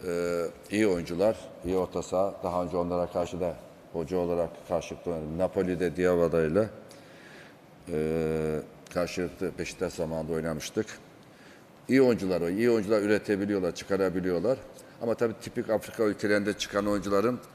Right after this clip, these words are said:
çoğu Fransa'da. Fransa liglerinde oynuyorlar daha çok. İşte bu ikisi İngiltere Ligi'nde.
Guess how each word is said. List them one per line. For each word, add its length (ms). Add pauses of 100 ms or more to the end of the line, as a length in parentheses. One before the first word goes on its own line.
(160)
çoğu 240
Fransa'da. 640 (560)
Fransa 320
liglerinde 500
oynuyorlar 460
daha 160
çok. 220 (360)
İşte 260
bu 100
ikisi 540
İngiltere 500
Ligi'nde. 440